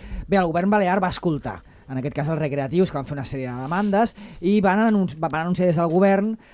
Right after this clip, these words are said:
doncs, que ja s'està tramitant, de fet, la modific-, la modificació d'aquesta reserva, atenent a alguns dels aspectes que havien abordat des del sector dels recreativistes. Entre altres, per exemple, incrementar el número de captures pel que fa als peixos d'interès comercial. Abans,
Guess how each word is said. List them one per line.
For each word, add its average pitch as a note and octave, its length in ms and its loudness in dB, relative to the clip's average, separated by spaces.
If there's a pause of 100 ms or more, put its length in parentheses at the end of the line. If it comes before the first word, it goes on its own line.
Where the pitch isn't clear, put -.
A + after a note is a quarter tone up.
(120)
doncs, D3 240 -2
que C3+ 160 -4
ja D#3 120 0
s'està D#3 240 -6
tramitant, D3+ 440 0
de D3 120 0
fet, F#3 120 2
la D3+ 80 -2
modific-, C3 440 -8
la C3 120 -4
modificació C3 460 -6
d'aquesta C#3+ 280 -4
reserva, F#3 380 0
atenent F#3+ 680 6
a D3+ 180 -2
alguns D#3 340 -2
dels E3+ 480 0
aspectes F3+ 340 -4
que D#3+ 100 -4
havien D#3 240 -2
abordat C3+ 320 -4
des D#3 180 -2
del C3 560 -4
sector C3 320 -6
dels C#3+ 100 -6
recreativistes. A#2 720 -6
Entre C3+ 220 -6
altres, C#3+ 240 -6
per C3+ 140 0
exemple, F#3+ 360 2 (400)
incrementar D#3 600 -2
el E3+ 60 -6
número D#3+ 200 -2
de D#3 120 -2
captures E3 680 -2
pel D#3+ 160 -2
que C3+ 120 -6
fa D3 280 -2
als D3 480 -2
peixos C#3+ 320 -6
d'interès C3+ 360 -4
comercial. B2 380 -8
Abans, B2+ 300 -6